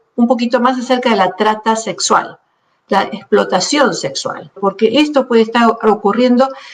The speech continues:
en su propio barrio, en su propia vecindad.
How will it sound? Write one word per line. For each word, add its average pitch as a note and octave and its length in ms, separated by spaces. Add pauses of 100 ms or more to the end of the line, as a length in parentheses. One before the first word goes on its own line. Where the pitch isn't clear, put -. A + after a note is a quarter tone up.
(260)
en A3 120
su D#4+ 480
propio B3+ 600
barrio, F#3 440
en G3+ 140
su C4 280
propia A#3+ 840
vecindad. G#3 580